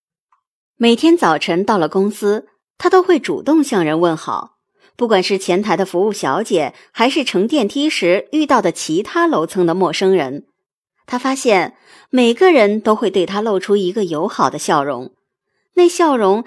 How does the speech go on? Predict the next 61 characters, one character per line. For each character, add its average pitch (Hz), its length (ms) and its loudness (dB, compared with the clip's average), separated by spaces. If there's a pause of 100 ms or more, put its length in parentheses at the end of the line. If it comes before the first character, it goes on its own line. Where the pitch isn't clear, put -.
(140)
让 196 160 0
他 196 120 0
顿 196 280 2
时 175 240 0
心 214 240 -2
情 190 220 -2
很 - 220 -12
愉 127 160 -14
快。 - 340 -12 (840)
当 359 180 4
导 190 200 2
师 294 240 -4
再 320 280 -2
次 233 180 -4
要 214 180 2
求 196 200 -2
他 220 120 -6
们 202 140 -2
露 202 160 -4
出 233 160 -4
笑 294 260 -4
容 170 200 -2
时， 160 320 -6 (300)
年 196 200 2
轻 240 220 -4
人 196 200 0
就 208 160 -4
会 214 140 -4
想 170 240 -6
想 147 260 -6
发 208 140 -8
生 220 180 -6
在 214 140 -2
自 277 180 -6
己 - 160 -12
身 226 240 -8
上 247 160 -4
的 143 80 -6
开 208 220 -6
心 247 180 -6
事， - 360 -6 (400)
这 339 160 0
样 254 280 4 (240)
笑 349 320 4
容 233 460 2
也 175 160 -2
不 196 220 -2
知 226 180 -4
不 240 180 -6
觉 170 200 -6
地 208 100 -4
自 254 180 -6
然 147 160 -6
了 196 80 -2
很 - 220 -12
多。 196 440 -6 (960)
培 269 200 0
训 339 180 6
结 220 140 0
束 330 160 0
后， 277 460 0